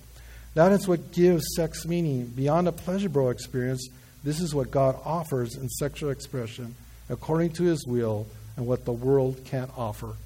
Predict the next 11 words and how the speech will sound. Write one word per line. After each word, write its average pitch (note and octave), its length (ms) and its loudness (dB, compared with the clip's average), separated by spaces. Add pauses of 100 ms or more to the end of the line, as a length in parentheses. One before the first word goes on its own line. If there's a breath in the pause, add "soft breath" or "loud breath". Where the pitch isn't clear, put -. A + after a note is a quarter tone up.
(160)
or G#2+ 60 -8
match." A#2+ 400 -8 (320 soft breath)
I C#3 40 -6
think C#3 140 -2
it's C#3+ 140 -6
a D3 60 -6
really, C#3 640 0
um, C3 320 -8
powerful C3 400 -4
statement. C#3 580 -8 (960 loud breath)
Again, D#3+ 520 10